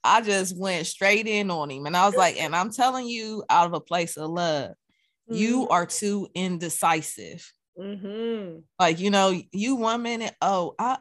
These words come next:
Speaker 1: I'll do that, I'll do that," but that's not what you really wanna do. Why don't you just speak up and say, "This is what I wanna do"? Like, nobody wants an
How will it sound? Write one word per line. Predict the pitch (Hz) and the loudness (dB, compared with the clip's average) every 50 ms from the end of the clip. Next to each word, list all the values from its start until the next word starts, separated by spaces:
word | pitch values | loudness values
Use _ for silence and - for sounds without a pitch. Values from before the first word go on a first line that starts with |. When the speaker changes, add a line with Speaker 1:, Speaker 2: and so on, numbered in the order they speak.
| - | -4
Speaker 1:
I'll | 220 233 262 302 285 | -4 -2 -2 -2 -4
do | 233 277 269 269 | -6 -6 -6 -4
that, | 254 240 247 247 - | -2 -2 -2 -2 -2
I'll | - 247 269 277 | -2 -2 -2 -4
do | 254 269 262 | -6 -10 -8
that," | 247 262 262 254 - | -6 -6 -6 -6 -4
but | 240 233 214 - | -6 -6 2 2
that's | 262 285 277 294 | 2 2 4 0
not | 269 247 233 | -2 -2 -2
what | 262 262 - | -2 -6 -6
you | 269 254 | -8 -6
really | 262 277 269 262 262 | -4 -4 -4 -4 -4
wanna | 262 262 254 254 247 | -4 -4 -4 -6 -6
do. | 208 262 311 302 262 | -6 -4 -2 -2 0
Why | 220 247 262 | 2 2 2
don't | 294 277 - | 2 0 -2
you | 277 | -6
just | - 269 269 262 | -4 -4 -4 -4
speak | - - 277 262 - 196 | -4 -6 -6 -6 -2 -2
up | 254 262 - | -4 -2 -2
and | 226 247 226 | -6 -6 -6
say, | - 294 311 311 262 233 - 202 _ _ _ _ _ _ _ _ _ - | -2 0 0 0 0 -2 -4 -6 _ _ _ _ _ _ _ _ _ -2
"This | 254 294 277 277 | -2 0 0 0
is | 269 240 | -2 0
what | 240 247 240 233 | 2 2 4 4
I | 233 220 | 4 4
wanna | 214 214 214 208 226 233 | 2 0 -2 -4 -4 -8
do"? | 214 240 311 349 339 285 208 147 131 139 | -8 -8 -8 -8 -6 -6 -6 -6 -6 -4
Like, | 87 117 147 131 110 - | 0 2 2 2 2 0
nobody | 208 254 320 349 311 294 302 294 - 285 269 254 | 0 0 0 0 2 2 2 2 2 0 -4 -6
wants | 254 262 262 254 262 254 | -6 -6 -6 -6 -6 -8
an | - | -10